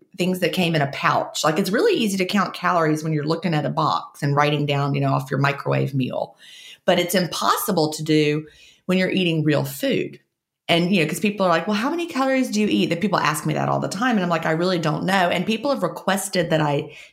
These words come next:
just at a, I don't know, I guess they just wanna know how many I eat. Like, "Would you just do it for," and I'm like, "No, I don't want to." But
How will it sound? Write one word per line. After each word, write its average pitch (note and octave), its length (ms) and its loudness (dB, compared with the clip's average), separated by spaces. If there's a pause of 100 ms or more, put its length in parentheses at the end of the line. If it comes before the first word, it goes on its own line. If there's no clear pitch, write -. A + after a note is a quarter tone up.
just G3 280 2
at F3 100 2
a, D#3+ 260 -2
I D#3+ 60 4
don't D#3 80 2
know, C3 100 0
I C3+ 120 -2
guess D3 240 -4 (360)
they C#3+ 160 -2
just C#3 140 -2
wanna E3+ 200 4
know E3 100 2
how E3 100 -2
many F3+ 220 0
I D3+ 120 2
eat. D#3+ 380 0
Like, D3 240 -2
"Would A3 140 2
you G#3 60 -2
just C#4+ 220 -4
do C4 140 0
it C#4+ 100 -4
for," - 120 -10
and G#3 80 2
I'm G#3 60 2
like, G#3 160 0
"No, G3+ 240 0
I F#3 100 2
don't - 160 -2
want - 240 -2
to." D#3 260 2
But D#3+ 260 -2